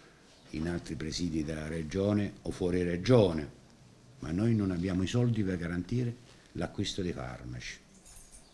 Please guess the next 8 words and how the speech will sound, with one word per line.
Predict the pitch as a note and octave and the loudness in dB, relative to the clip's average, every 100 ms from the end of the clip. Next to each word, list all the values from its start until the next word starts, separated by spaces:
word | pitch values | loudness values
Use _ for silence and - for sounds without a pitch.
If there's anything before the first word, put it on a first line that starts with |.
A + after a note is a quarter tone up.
| - - - - - - - - - | -20 -20 -20 -20 -20 -20 -20 -20 -20
Qualora | - F2 A2 C#3 C3+ A#2+ A2 - - - - - - - - | -4 4 8 10 10 10 6 -2 -18 -20 -20 -20 -20 -20 -14
il, | - A2+ A#2+ A2+ A2 G#2+ G#2+ - - - - - _ - - - - - - - - - - | 4 6 8 10 10 8 6 -2 -20 -20 -20 -20 _ -20 -20 -20 -20 -20 -20 -20 -20 -20 -20
l'incontro | - F2+ G#2 B2 B2+ A#2 G#2+ | -2 2 4 6 6 6 2
del | G2+ G2+ | 2 2
diciassette | G2+ G#2+ - A2+ G2+ - - D#2+ - - - - - - - - - - - - | 2 2 4 4 4 0 -8 -8 -10 -20 -20 -20 -20 -18 -16 -16 -18 -20 -18 -10
dovesse | - E2 F#2 A2 - - F2+ D#2+ - | -8 -2 4 4 4 0 -2 -2 -2
essere | G#2 G#2 - F2 E2+ | 2 2 2 -2 0
positivo, | A#2+ C3+ C3 F2+ D#2+ D2+ | 2 4 2 0 -2 -6